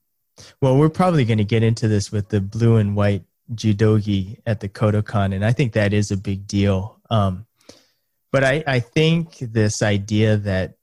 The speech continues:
Japan doesn't like the blue judogi and, you know, they're traditional and they're fighting all the,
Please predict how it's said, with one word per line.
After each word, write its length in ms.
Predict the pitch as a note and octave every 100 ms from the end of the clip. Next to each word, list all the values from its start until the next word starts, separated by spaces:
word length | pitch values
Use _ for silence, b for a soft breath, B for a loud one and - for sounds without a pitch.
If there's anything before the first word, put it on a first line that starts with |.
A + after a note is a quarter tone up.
| _ _
Japan 880 | A#2+ A2+ F#2+ A#2+ G#2 G2+ G2+ F2 A2+
doesn't 340 | A#2 G#2+ G#2+ E2+
like 320 | G2+ G2+ -
the 100 | G2
blue 400 | F#2 - G2+ G2+
judogi 880 | G2 G2+ F#2+ G2 G2 F#2+ G2+ G2 F#2
and, 240 | F2 F2 _
you 140 | - G2
know, 180 | F2+ F2+
they're 240 | G2 F#2+
traditional 600 | - G#2+ G#2 G#2 - G2+
and 80 | G2
they're 160 | G2 F#2
fighting 500 | - G2+ G2+ G2 G2
all 200 | G2 F#2
the, 320 | F#2 F#2